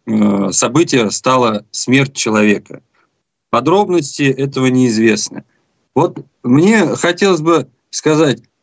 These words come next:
ну, если там, э, гибель произошла по, э, причине, там, допустим, э, полиции, то, что она вела себя как-то неправильно, ну, к это же надо адресовывать, э, органам внутренних дел.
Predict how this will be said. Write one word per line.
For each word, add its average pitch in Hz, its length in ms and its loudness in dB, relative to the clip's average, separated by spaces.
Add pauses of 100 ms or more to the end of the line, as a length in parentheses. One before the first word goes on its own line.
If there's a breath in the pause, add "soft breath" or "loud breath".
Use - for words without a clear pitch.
(220)
ну, 185 200 2
если 165 840 0 (800)
там, 180 320 -2
э, 135 400 -2
гибель 156 380 2
произошла 143 720 0
по, 127 720 2 (200)
э, 110 1000 0
причине, 143 480 2
там, 110 300 2
допустим, 107 800 -2
э, 92 220 -16 (680)
полиции, 165 480 0
то, 123 160 0
что 123 140 -2
она 117 140 0
вела 120 280 4
себя 107 180 -2
как-то 107 300 -4
неправильно, 107 600 -2 (600)
ну, 202 80 2
к - 80 -8
это 202 200 0
же 180 120 0
надо 208 260 4
адресовывать, 175 720 0
э, 113 60 0
органам 110 720 0
внутренних 110 560 0
дел. 131 320 -2